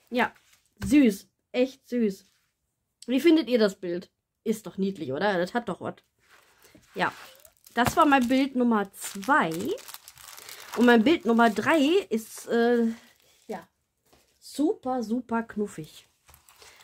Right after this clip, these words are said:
Also ich, äh, wähle in letzter Zeit auch ganz viele Snackbilder aus, weil ich halt was haben möchte, was ich zwischendurch mal painte, wo ich schnell Erfolge sehe, weil die großen Bilder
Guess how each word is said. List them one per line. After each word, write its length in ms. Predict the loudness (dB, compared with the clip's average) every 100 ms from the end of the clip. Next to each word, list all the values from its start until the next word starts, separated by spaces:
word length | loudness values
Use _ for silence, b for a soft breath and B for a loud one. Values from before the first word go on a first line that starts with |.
| -2
Also 140 | 0
ich, 320 | 2 -2 -4 0
äh, 280 | 0 2
wähle 280 | 2 4 4
in 100 | 2
letzter 240 | 0 -2 -4
Zeit 220 | -2 -2
auch 200 | -4 -4
ganz 220 | -6 -4
viele 220 | -2 -2
Snackbilder 600 | -2 -8 -6 -4 -2 -2
aus, 320 | 0 0 0 _ b b b
weil 140 | 0 0
ich 140 | 0
halt 140 | 0
was 180 | -2 -2
haben 180 | 0 0
möchte, 240 | 0 -4
was 120 | -4 -4
ich 140 | -6
zwischendurch 500 | -12 -4 -2 0 0
mal 160 | -2 -2
painte, 540 | -2 -2 0 -2 -4 b b b
wo 60 | -6
ich 100 | -2
schnell 200 | 0 0
Erfolge 500 | 0 2 2 2 0
sehe, 360 | 2 4 4
weil 280 | 4 2 2
die 100 | -2
großen 420 | -2 -2 0 0
Bilder 480 | 2 2 2 2 0